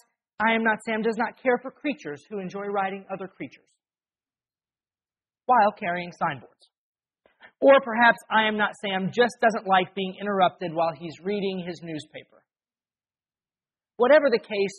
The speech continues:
we are unsurprised when I Am Not Sam declines Sam I Am's offer of green eggs and ham. Not only because of our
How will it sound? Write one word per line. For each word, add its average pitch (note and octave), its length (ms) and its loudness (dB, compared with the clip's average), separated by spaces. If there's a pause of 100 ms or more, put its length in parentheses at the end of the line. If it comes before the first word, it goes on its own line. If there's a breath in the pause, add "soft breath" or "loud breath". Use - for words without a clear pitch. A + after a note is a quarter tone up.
(300)
we C4+ 140 -2
are A#3 220 4 (100)
unsurprised D#3+ 1080 0 (480)
when F#3 160 -4
I F#3 180 0
Am F#3 80 -4
Not F3 240 -2
Sam F3 240 -8
declines E3 880 -8 (220)
Sam E3+ 180 -6
I E3 120 -4
Am's D#3+ 260 -12 (160)
offer F3+ 400 2
of D3+ 160 -14
green E3 260 -10
eggs D#3 140 -16
and D3+ 80 -20
ham. D3+ 300 -18 (1200)
Not A#3+ 220 4
only A3 320 4
because E3+ 260 -2
of F3 80 -2
our D#3 140 -2